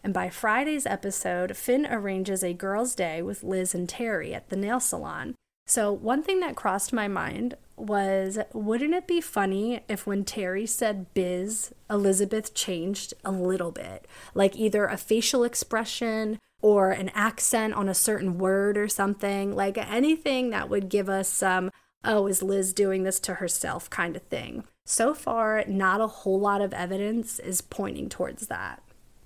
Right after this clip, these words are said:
Nurse Amy walks in, and there's a little drama between her and Terry, but I love the line Terry said, "What you're not entitled to is ruining my day off."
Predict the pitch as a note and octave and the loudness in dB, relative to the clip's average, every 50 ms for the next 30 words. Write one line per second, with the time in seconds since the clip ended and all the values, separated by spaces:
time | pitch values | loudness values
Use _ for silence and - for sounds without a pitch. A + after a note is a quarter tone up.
0 | - - - - - G#3+ G#3 G3 G3 - - - C4 D#4+ F#4+ F#4 E4 C4+ A3+ G#3 | -20 -20 -20 -10 -6 -4 -4 -4 -4 -4 -4 -2 -2 -2 0 0 0 2 2 0
1 | G3 F3 F3+ - - - - G#3 F#3+ F#3+ G3 A3+ - - G#3+ G#3 G#3 G#3+ G#3+ G#3 | 0 -2 -2 -6 -8 -2 0 2 2 2 2 0 0 0 0 2 2 2 2 2
2 | G#3 G#3 G#3 G3 A3 B3 D4+ F4+ G4+ C#4+ - C#4+ D4 F4 F#4+ F4 C#4 G#3 A3 G#3+ | 0 0 0 0 2 2 2 2 0 2 2 2 2 4 2 2 2 2 0 -2
3 | - - A#3+ G#3+ G3+ G#3 F#3 A3+ A3 G#3+ G#3 G#3 G3 - - A3 A3+ A3 G3+ G3 | -2 -2 -2 0 0 0 0 0 0 0 0 -2 -2 -2 -2 0 2 2 2 2
4 | G3 F#3+ F#3+ G#3 G3 G3 F#3+ - F#3 G3 F#3+ G#3 A#3+ B3 A#3 A#3 A3 A3 G#3+ G#3 | 0 0 0 0 0 0 0 -2 -2 -2 0 0 0 0 0 0 2 2 2 2
5 | G#3+ G#3+ G3+ - A#3+ G#3+ A3 A#3 A#3+ A3+ F#3+ - - F#3 F3+ F3+ F#3+ A3 - - | 2 0 -2 0 0 2 2 2 2 2 0 2 2 2 2 2 0 0 -2 -6
6 | _ _ - G#3 A3 A3+ G#3+ A3 G#3+ G#3+ A3 A#3+ A#3 A3 G#3+ G#3 - G#3 G3 F#3+ | _ _ 2 4 4 6 6 4 4 4 2 2 0 0 -2 0 0 2 2 2
7 | G3 G3 G3 - - G#3 G#3 G#3 G3 F#3 F#3 G3 G#3 A3 A3+ A3 G#3+ G#3 G#3 G3 | 0 -2 -2 0 2 2 4 2 2 0 0 2 4 4 4 4 2 2 2 2
8 | F#3+ G3 F#3+ G3 F#3 F#3+ G3 G#3 F3+ E3+ F#3+ G#3+ - - | 2 2 2 0 2 2 4 2 4 2 2 0 0 -2